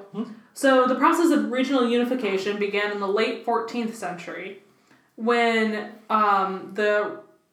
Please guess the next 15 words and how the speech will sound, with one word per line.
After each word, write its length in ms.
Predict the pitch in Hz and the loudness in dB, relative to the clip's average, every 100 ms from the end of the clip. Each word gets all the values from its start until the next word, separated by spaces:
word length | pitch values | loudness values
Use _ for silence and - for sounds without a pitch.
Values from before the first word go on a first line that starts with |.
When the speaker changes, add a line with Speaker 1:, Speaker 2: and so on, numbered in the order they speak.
| _ _ _ _ _ _ 220 | _ _ _ _ _ _ -14
Speaker 2:
ruler 1000 | 214 240 294 277 226 202 190 185 185 - _ _ | -6 0 2 4 2 2 0 -2 -6 -12 _ _
named 400 | 214 214 202 202 196 - - _ _ - | -4 -2 -2 -4 -6 -12 -20 _ _ -4
Pachacuti, 760 | 240 233 - 233 214 - - - _ - | -4 -2 -8 -4 -4 -6 -12 -20 _ -14
Speaker 1:
Mm-hmm. 240 | 113 127 160 - _ _ - _ | -10 -10 -12 -16 _ _ -20 _
Speaker 2:
uh, 560 | 226 226 214 208 208 208 - - | 0 0 2 0 -2 -4 -8 -12
who 220 | 220 247 | -4 -2
is 180 | 233 220 | 0 0
now 320 | 208 214 240 | 0 2 2
known 160 | 226 208 | 2 0
as 100 | 196 | -2
the 80 | 196 | -4
first 360 | 190 214 214 - | -2 -2 -2 -4
great 360 | 202 202 202 | -2 -2 -2
Incan 500 | 202 190 190 180 175 - - | -8 -10 -10 -12 -12 -16 -8
leader, 480 | 196 175 170 - | -6 -6 -8 -12